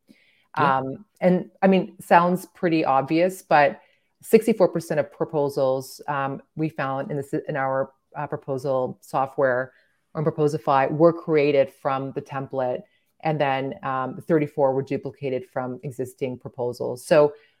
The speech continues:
Speaker 2: I mean, not, like, groundbreaking data in terms of, like, I think that there's, there's some obvious things there, but the key thing is, is, like, you wanna kind of build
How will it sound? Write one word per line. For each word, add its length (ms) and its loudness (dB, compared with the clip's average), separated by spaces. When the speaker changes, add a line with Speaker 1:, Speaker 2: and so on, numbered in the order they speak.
Speaker 2:
I 80 4
mean, 260 6
not, 160 6
like, 180 4
groundbreaking 840 4
data 280 4
in 100 -2
terms 320 -6
of, 180 -2
like, 200 -2
I 40 -6
think 220 -6
that 160 -2
there's, 340 -6
there's 180 -6
some 260 -4
obvious 380 -2
things 260 -6
there, 160 0
but 180 -4
the 120 -4
key 280 0
thing 300 -2
is, 140 -2
is, 180 -8
like, 220 -2
you 140 2
wanna 220 4
kind 240 -4
of 340 -6
build 420 6